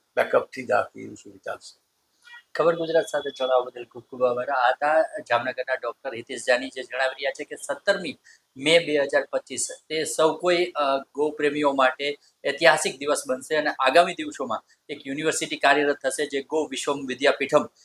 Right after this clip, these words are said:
Speaker 2: અ, જે છે, તેના માધ્યમથી લોકો ન માત્ર ગાય વિશે જાણશે, પરંતુ તેના સંશોધન અને તેના ઉપર અભ્યાસ કરીને તેને એક ઇન્ડસ્ટ્રીયલ સેક્ટરમાં લઈ જવા માટેના પ્રયાસો આગળ ધપાવશે.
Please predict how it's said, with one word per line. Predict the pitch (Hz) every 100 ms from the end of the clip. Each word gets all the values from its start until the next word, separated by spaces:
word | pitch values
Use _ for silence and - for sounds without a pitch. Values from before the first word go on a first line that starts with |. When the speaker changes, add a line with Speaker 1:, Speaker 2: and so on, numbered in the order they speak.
| _ _
Speaker 2:
અ, | 139
જે | 147 147 165 160
છે, | - 156
તેના | 156 151 226 226 143
માધ્યમથી | 135 131 160 - 120 113
લોકો | 135 151 165
ન | 156
માત્ર | 151 147 - 151
ગાય | 131 135 147
વિશે | 139 - 160
જાણશે, | - 139 139
પરંતુ | 185 180 180 170
તેના | 165 156
સંશોધન | 151 147 151 156 170
અને | 156
તેના | 135 143 143
ઉપર | 139 151
અભ્યાસ | 131 156 165 160
કરીને | 143 127 110 _ _ -
તેને | 143
એક | 139 135 147
ઇન્ડસ્ટ્રીયલ | 147 175 175 185
સેક્ટરમાં | 170 160 - 147 139
લઈ | 135
જવા | 135 131
માટેના | 127 127 123
પ્રયાસો | 120 127 120 -
આગળ | 131 123 117
ધપાવશે. | 110 110 113 - 107